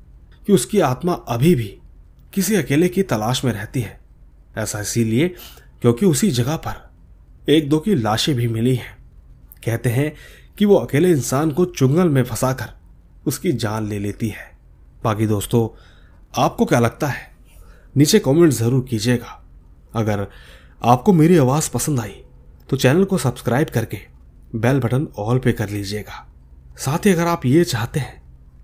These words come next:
कि मैं आपकी कहानियों को अपनी आवाज़ दूं, तो कहानियां सुनने के बाद मैं आपको Instagram पर मिलूंगा। मेरी आईडी है महेश आर्या यूट्यूबर।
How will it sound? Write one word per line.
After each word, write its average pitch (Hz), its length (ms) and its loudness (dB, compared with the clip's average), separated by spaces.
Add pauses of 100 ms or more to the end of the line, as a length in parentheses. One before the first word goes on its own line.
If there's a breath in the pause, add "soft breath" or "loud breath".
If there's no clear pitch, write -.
(140)
कि 151 80 -2
मैं 147 100 2
आपकी 135 220 -2
कहानियों 135 580 2
को 202 120 2
अपनी 139 200 2
आवाज़ 117 340 0
दूं, 104 80 -14 (500 soft breath)
तो 170 60 -4
कहानियां 143 360 0
सुनने 160 320 0
के 104 120 -8
बाद - 300 -16 (540)
मैं 120 120 2
आपको 120 300 0
Instagram 107 600 -4
पर 101 100 -6
मिलूंगा। 104 500 -14 (500)
मेरी 110 240 0
आईडी 101 320 -2
है 117 260 -2 (380 loud breath)
महेश 117 580 -2
आर्या 120 400 -6 (460)
यूट्यूबर। 113 580 0